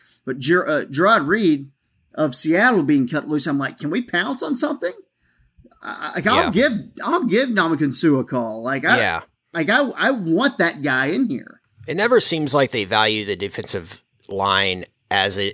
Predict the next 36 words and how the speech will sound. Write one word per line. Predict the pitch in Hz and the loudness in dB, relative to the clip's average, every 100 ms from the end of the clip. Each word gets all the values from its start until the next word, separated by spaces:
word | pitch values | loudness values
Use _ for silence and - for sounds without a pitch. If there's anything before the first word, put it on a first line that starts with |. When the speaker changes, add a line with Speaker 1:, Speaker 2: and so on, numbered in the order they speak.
| - | -4
Speaker 2:
as | 110 98 | -4 -2
a | 95 | -4
position | 104 107 - 104 | -4 -2 0 -2
that | 90 | 0
they | 104 | 0
need | 98 101 | 0 -2
superior | - - - - 101 95 82 | 0 -2 -2 0 2 2 0
ability. | 80 87 78 65 60 _ _ _ _ _ _ _ | 0 0 0 -2 -4 _ _ _ _ _ _ _
Speaker 1:
Yeah. | 135 139 120 | -6 -4 -2
Speaker 2:
You | |
know, | 104 90 107 _ | 0 0 -2 _
like, | - 131 | -2 0
they | 147 | 0
just | 143 147 117 | 0 -2 0
need | 143 135 | 2 2
a | |
guy | 117 113 117 117 113 | 2 0 2 2 2
who | 110 104 | 2 0
is | 98 - | 0 -4
consistently | 107 92 - 113 - 104 92 95 92 90 | -4 -4 -4 -4 -4 -6 -8 -8 -6 -6
out | 92 87 - | -2 -2 -4
there. | 69 - _ | -8 -10 _
<laughs> | - - 262 - 269 - | -6 0 0 4 2 2
Like, | 165 - | -2 0
that's | 165 - | -2 2
all | 147 143 | 4 4
they | 135 | 2
kind | 127 131 | 2 2
of | 113 110 - - | 0 -4 -10 -6
have | - 113 | -2 0
paid | - 127 131 | 2 0 0
for. | 143 143 147 147 | 2 2 4 0
Uh, | - 113 110 - | -2 -4 -4 -4
you | 131 123 | -6 -4
know, | 127 143 139 | -2 -2 -4
maybe, | 123 131 135 127 | -4 -2 -2 -4